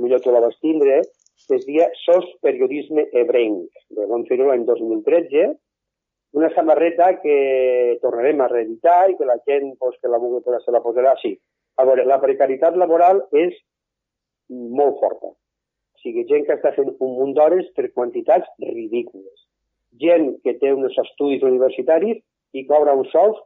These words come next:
ridículs. Bueno, és un tema, és un tema que no d'ara, del coronavirus, ja ve d'abans, això. Això ja ve d'abans. És un tema que s'ha,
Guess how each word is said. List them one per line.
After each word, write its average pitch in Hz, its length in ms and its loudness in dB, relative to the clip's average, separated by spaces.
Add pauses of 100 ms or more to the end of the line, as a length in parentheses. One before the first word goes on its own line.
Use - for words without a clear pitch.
(220)
ridículs. 120 640 -10 (640)
Bueno, 139 260 2 (180)
és 143 160 2
un 143 160 0
tema, 165 340 2 (100)
és 143 120 0
un 151 120 -2
tema 202 320 0
que 151 120 -2
no 135 120 4
d'ara, 135 280 4
del 123 160 0
coronavirus, 117 540 -2 (100)
ja 135 120 2
ve 135 80 4
d'abans, 123 360 2
això. - 240 -18 (400)
Això 143 160 0
ja 143 120 4
ve 131 80 6
d'abans. 107 320 2 (480)
És 139 80 -2
un 151 160 -2
tema 175 280 2
que 151 140 -2
s'ha, 135 180 2